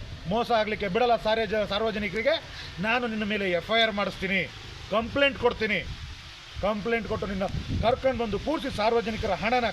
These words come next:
ಕಕ್ಕಬೇಕು, ಆ ಥರ ನಾನು ಮಾಡೇ ಮಾಡ್ತೀನಿ ಅಂತೇಳಿ ಈ ಮುಖಾಂತರ ನಿನಗೆ ತಿಳಿಸ್ತೀನಿ. ಅದರಲ್ಲೂ ಸಹ ನನ್ನ, ನನಗೆ ಸಹ, ನನಗೆ ನೀನು ಫೋನ್ ಮಾಡಿ ಹೇಳ್ತೀಯ, "ನಿಮಗೆ ಸಕಲೇಶ್ಪುರದವರಿಗೆ ತಾಕತ್ತಿಲ್ಲ, ನಾನು ಎಚ್ ಡಿ ಕೋಟೆಯಿಂದ ಬಂದ್ಬಿಟ್ಟು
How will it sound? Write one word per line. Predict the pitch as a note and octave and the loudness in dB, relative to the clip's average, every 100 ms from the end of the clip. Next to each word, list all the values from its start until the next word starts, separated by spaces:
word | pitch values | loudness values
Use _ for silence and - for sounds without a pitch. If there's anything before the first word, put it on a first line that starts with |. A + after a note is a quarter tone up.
| - | 2
ಕಕ್ಕಬೇಕು, | C4+ C#4 D#4 C4 A3 | 0 2 6 6 6
ಆ | F#3+ G#3+ | 2 0
ಥರ | A#3+ A#3 | 2 0
ನಾನು | G#3+ | 0
ಮಾಡೇ | F3+ B3 C#4 | 2 4 6
ಮಾಡ್ತೀನಿ | B3+ A3+ G#3+ G#3 | 4 -2 -4 -4
ಅಂತೇಳಿ | A3 C4+ G#3+ - - - | 2 2 2 -8 -12 -6
ಈ | F#3+ | -2
ಮುಖಾಂತರ | G3 A3+ A3+ | 0 0 0
ನಿನಗೆ | G3+ G3 | 0 -2
ತಿಳಿಸ್ತೀನಿ. | F#3 F#3+ F3+ - C#3 - - - - | -2 -2 -2 -4 -10 -10 -12 -14 -6
ಅದರಲ್ಲೂ | D#3 F#3+ B3+ C#4 C#4 | -2 4 6 6 4
ಸಹ | C4 A#3+ | 4 2
ನನ್ನ, | B3 B3 | 2 0
ನನಗೆ | B3 A3 A3 C4+ D4 | 0 0 0 2 2
ಸಹ, | B3+ A3+ | 2 0
ನನಗೆ | F#3+ B3 C#4+ | 0 -2 0
ನೀನು | C#4 B3+ F3+ - - - - | 0 0 -2 -4 -4 -4 -2
ಫೋನ್ | F3 A#3+ C#4 | 0 2 2
ಮಾಡಿ | C4+ B3+ A#3+ | 2 4 4
ಹೇಳ್ತೀಯ, | A3+ G3 F#3+ C#3+ - - - - - - - D#3 | 2 0 -2 -2 -8 -10 -12 -16 -16 -16 -12 -6
"ನಿಮಗೆ | F3 F#3+ | -2 -2
ಸಕಲೇಶ್ಪುರದವರಿಗೆ | F3 F3 A3+ A#3+ - A3+ A3 A3 G3+ F#3+ | -2 -2 2 2 2 0 2 2 2 0
ತಾಕತ್ತಿಲ್ಲ, | - F#3+ A#3 C4 A#3+ G#3 G3+ D4 F#3+ - - | 0 -2 0 0 0 2 2 2 0 -4 -10
ನಾನು | F3 A3 C#4 C#4 | -2 2 4 4
ಎಚ್ | A#3+ A#3+ | 2 0
ಡಿ | A#3+ | -2
ಕೋಟೆಯಿಂದ | A3 A#3 A3 G#3 | 0 0 0 0
ಬಂದ್ಬಿಟ್ಟು | G3 G#3 - - B3+ D3+ | -2 -2 -2 2 2 2